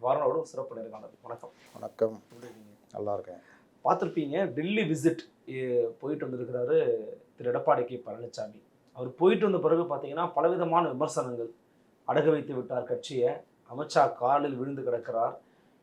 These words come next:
Speaker 1: இப்படின்னு பலவிதமான யூகங்களுக்கு வந்து இடமளித்திருக்கிறார். வரும்போது பார்த்தீங்கன்னா முகத்தை மூடிட்டு வந்திருக்கிறாரு.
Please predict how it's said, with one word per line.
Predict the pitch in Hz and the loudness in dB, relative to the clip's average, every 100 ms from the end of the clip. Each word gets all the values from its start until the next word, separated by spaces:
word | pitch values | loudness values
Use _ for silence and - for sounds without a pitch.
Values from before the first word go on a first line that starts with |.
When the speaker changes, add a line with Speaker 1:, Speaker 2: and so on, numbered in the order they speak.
| - | -4
Speaker 1:
இப்படின்னு | 147 170 190 - | 2 2 2 4
பலவிதமான | 147 160 151 151 156 143 | 6 8 8 4 2 0
யூகங்களுக்கு | 123 120 156 175 165 143 135 - | -2 0 4 6 4 2 -2 -4
வந்து | 120 135 | -6 -2
இடமளித்திருக்கிறார். | 123 123 120 117 113 - 113 - - _ _ - 127 | 0 0 -4 -6 -10 -6 -4 -6 -14 _ _ -2 8
வரும்போது | 170 240 220 208 | 10 12 10 8
பார்த்தீங்கன்னா | 185 175 175 180 | 4 2 2 4
முகத்தை | 151 170 175 | 4 4 6
மூடிட்டு | 151 165 165 | 8 8 6
வந்திருக்கிறாரு. | 143 127 120 120 120 123 | 4 -4 -2 2 2 2